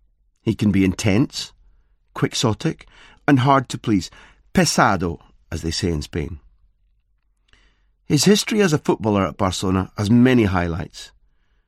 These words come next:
What he achieved and how he achieved it tells us much about the man who leads the greatest club in the world.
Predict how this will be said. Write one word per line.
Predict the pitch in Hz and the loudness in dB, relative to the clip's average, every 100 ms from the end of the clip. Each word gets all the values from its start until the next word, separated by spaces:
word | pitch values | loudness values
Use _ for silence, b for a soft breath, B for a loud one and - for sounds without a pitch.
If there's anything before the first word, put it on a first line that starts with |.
| _ _ _ | _ _ _
What | 120 107 | -2 -2
he | - 123 | 2 0
achieved | 110 - 113 117 - | 0 -2 -2 -2 -6
and | 76 | -6
how | 78 123 120 | 0 2 4
he | 101 | 2
achieved | 87 101 90 | 0 -4 -4
it | 92 - b b b b | -4 -6 b b b b
tells | - 196 190 | 0 2 2
us | 160 | 0
much | 135 156 - - | 2 2 0 -4
about | 104 104 | -4 -2
the | 101 | 0
man | 101 98 101 101 - b | 2 2 0 -2 -6 b
who | _ 107 | _ 0
leads | 120 101 | 0 0
the | 110 | -4
greatest | 123 117 110 - | -2 -2 -4 -6
club | 107 90 | -4 0
in | |
the | 98 | 0
world. | 95 90 71 - | 0 -2 -6 -12